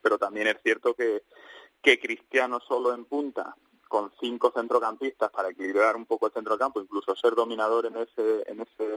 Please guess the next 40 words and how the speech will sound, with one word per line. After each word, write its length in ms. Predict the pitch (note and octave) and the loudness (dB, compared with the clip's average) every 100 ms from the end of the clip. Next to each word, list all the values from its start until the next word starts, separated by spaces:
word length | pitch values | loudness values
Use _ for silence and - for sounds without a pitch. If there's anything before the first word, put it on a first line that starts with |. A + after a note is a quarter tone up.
| - | -2
generar 380 | A2 G#2 A2 - | 0 4 2 0
fútbol 300 | C3 A#2 A2+ | -10 -2 0
en 80 | A2 | 0
el 100 | G#2+ | -4
centro 280 | A#2 G#2 A2 | -4 -4 -2
del 60 | A2 | 2
campo, 360 | A#2+ B2+ C3+ - _ _ _ - | 0 0 -4 -6 _ _ _ -20
eh, 220 | - - | -20 -12
Cristiano 400 | - G2 G#2 A2 | -10 2 2 4
nos 120 | A2 | 0
tiene 160 | A#2+ A2 | 0 0
acostumbrado 420 | A2 - G#2 G#2+ | 0 -4 0 2
a 40 | |
hacer 160 | - A#2 | 0 -6
goles 280 | A2 A2+ A2+ | -4 -2 -4
de 80 | A2+ | -2
todas 240 | A2+ F2 | -2 -4
maneras, 320 | F2 G#2+ F#2+ - | -8 -10 -10 -10
¿ah? 240 | - - G2 | -14 -10 -10
Es 140 | - | -8
un 480 | G2+ G2 G2 G2 G2 | -10 -8 -8 -8 -4
tremendo 400 | G2+ G2 G#2 G#2 | -2 0 2 2
rematador, 680 | G2+ G2 G2+ G#2+ A#2+ B2 A#2+ | 2 0 0 2 2 0 -2
es 100 | - | -10
un 100 | G#2 | -10
jugador 240 | G#2 G#2 | -8 -8
que 60 | G2+ | -8
se, 240 | G#2 G2 - _ _ _ | -10 -10 -12 _ _ _
se 80 | G2 | -12
encuentra 360 | G2 G#2 G2 | -4 -4 -2
como 220 | F#2+ G2 - | -2 -2 0
pez 140 | G#2 | -2
en 100 | G2+ | -2
el 60 | G2+ | -2
agua 240 | G2+ G2+ | -2 -2
dentro 240 | G2+ G2 G#2 | -8 -2 0
del 120 | G#2+ | 4
área, 360 | A#2+ A#2+ B2 B2+ | 2 2 0 -2
¿sabe? 180 | G#2 G2 | -6 -2
No, 200 | G#2+ | -2